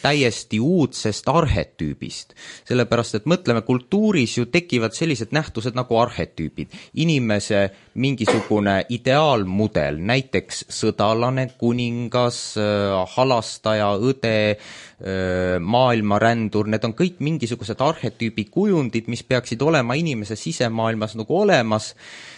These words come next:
Nii et põhimõtteliselt uue teisiku loomine tähendab tegelikult uue arhetüübi disainimist. Ja kui me hakkame mõtlema, kui palju neid arhetüüpe on, siis valdavalt need arhetüüpide süsteemid on meil staatilised. Need on nagu mütoloogias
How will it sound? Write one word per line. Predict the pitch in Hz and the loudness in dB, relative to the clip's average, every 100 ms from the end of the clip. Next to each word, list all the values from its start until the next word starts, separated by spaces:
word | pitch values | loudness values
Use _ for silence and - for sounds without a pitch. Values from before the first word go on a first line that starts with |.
| - | -4
Nii | 139 | -4
et | - | 0
põhimõtteliselt | 196 196 135 160 - 113 107 104 110 - | 2 2 4 2 2 0 0 0 -2 0
uue | 151 180 147 107 101 _ _ | 0 4 4 4 0 _ _
teisiku | - 170 170 - - - 110 | 2 2 2 -2 -4 0 2
loomine | 127 175 160 107 101 98 98 - | 6 6 6 4 2 0 0 0
tähendab | 147 156 104 101 - | 0 2 0 -2 -2
tegelikult | 160 143 104 - 104 - | 0 2 0 0 -2 -2
uue | 123 175 147 107 - | -2 2 4 2 2
arhetüübi | 127 160 123 98 - 101 95 95 | 0 -2 -2 -4 -2 -4 -2 -4
disainimist. | 107 101 151 175 139 82 73 62 - - | -4 -2 0 2 0 -2 -6 -8 -12 -6
Ja | - 104 | -4 0
kui | 131 | 0
me | 151 | 2
hakkame | - 131 | 2 0
mõtlema, | 139 208 - 117 107 107 | 2 0 0 0 0 0
kui | 127 | 0
palju | 147 160 135 | 2 2 0
neid | 120 143 | 0 2
arhetüüpe | 170 151 - 123 - 160 | 2 0 -2 -4 -2 0
on, | 202 190 | 2 0
siis | - - 135 | -4 -4 0
valdavalt | 185 202 123 117 120 | 0 0 2 0 0
need | 123 120 | -4 -2
arhetüüpide | 156 147 127 131 127 120 117 | -2 -2 -4 -4 -4 -4 -4
süsteemid | 123 - 180 175 113 120 | -6 -2 0 2 0 0
on | 120 | 0
meil | 131 127 | -2 -4
staatilised. | - 165 160 98 78 90 101 | -2 -2 0 -4 -4 -4 -6
Need | 107 | -2
on | 117 117 - - - - | -2 -2 -10 -20 -20 -10
nagu | 113 123 127 127 | -4 -2 0 0
mütoloogias | 139 156 - 170 208 175 - 107 | 0 -2 2 4 6 4 2 -2